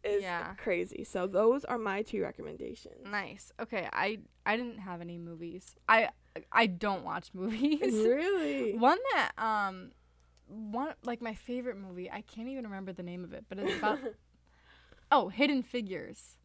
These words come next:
Speaker 1: Oh,
Speaker 2: That's a
Speaker 1: I
Speaker 2: movie that
Speaker 1: like
Speaker 2: I would
Speaker 1: that one a lot.
Speaker 2: recommend.
Speaker 1: Yeah.
Speaker 2: Um, it was about these three, uh, same, like, colored women
Speaker 1: Mm-hmm.
Speaker 2: that went to work for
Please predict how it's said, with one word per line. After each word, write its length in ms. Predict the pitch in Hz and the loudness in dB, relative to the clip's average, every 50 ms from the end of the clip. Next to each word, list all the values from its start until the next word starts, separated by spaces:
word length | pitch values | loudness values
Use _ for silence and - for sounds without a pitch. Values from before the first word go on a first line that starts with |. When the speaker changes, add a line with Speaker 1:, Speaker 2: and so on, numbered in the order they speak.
| _ - | _ 6
Speaker 1:
Oh, 400 | 277 302 311 311 311 302 285 269 | 10 12 12 12 12 12 12 12
Speaker 2:
That's 180 | 262 285 294 226 | 12 12 8 8
a 40 | 233 | 6
Speaker 1:
I 60 | 254 | 6
Speaker 2:
movie 220 | 294 285 254 240 - | 8 8 8 8 6
that 60 | - | 6
Speaker 1:
like 80 | 196 | 8
Speaker 2:
I 120 | - 190 202 | 8 8 6
would 100 | 214 208 190 | 4 2 0
Speaker 1:
that 0 | |
one 180 | 190 185 185 185 | -2 -2 -2 -4
a 40 | 190 | -4
lot. 60 | 185 175 | -4 -4
Speaker 2:
recommend. 320 | 170 170 170 165 175 180 - | -4 -4 -4 -6 -8 -10 -12
Speaker 1:
Yeah. 200 | - 196 185 175 175 185 226 214 - | -10 -8 -8 -8 -8 -10 -12 -4 0
Speaker 2:
Um, 540 | 196 196 185 180 175 170 170 175 196 208 - _ _ _ _ _ - | 0 2 2 2 0 -2 -6 -8 -12 -16 -20 _ _ _ _ _ -2
it 60 | 233 | 2
was 140 | 233 269 254 | 4 4 2
about 320 | 285 254 302 294 269 196 | 4 4 6 6 6 4
these 240 | 202 220 208 - - _ - | 2 -4 -4 -4 -8 _ -12
three, 580 | 196 196 208 220 220 220 220 220 220 214 - _ _ _ _ _ _ _ _ _ - | -10 -8 -6 -4 -4 -4 -4 -4 -6 -8 -10 _ _ _ _ _ _ _ _ _ -4
uh, 540 | 202 196 190 185 180 175 175 175 170 - - - - _ _ _ _ - | -2 0 0 0 0 0 0 -2 -4 -4 -8 -10 -14 _ _ _ _ -18
same, 300 | - - 240 220 196 170 | -8 -6 -6 -6 -6 -6
like, 200 | 170 185 180 _ | -8 -10 -10 _
colored 380 | - - 202 190 196 196 180 175 | -12 -6 -4 -4 -2 -4 -4 -4
women 260 | 185 - 285 285 240 | -6 -6 -4 -4 -4
Speaker 1:
Mm-hmm. 60 | 196 | -4
Speaker 2:
that 200 | 175 175 - - - | -4 -6 -6 -8 -10
went 220 | 185 185 180 190 - | -10 -10 -10 -10 -12
to 80 | 202 | -12
work 280 | 180 185 180 175 _ _ | -8 -6 -8 -8 _ _
for 500 | - - 190 175 175 170 170 170 180 | -16 -12 -8 -6 -6 -6 -6 -8 -10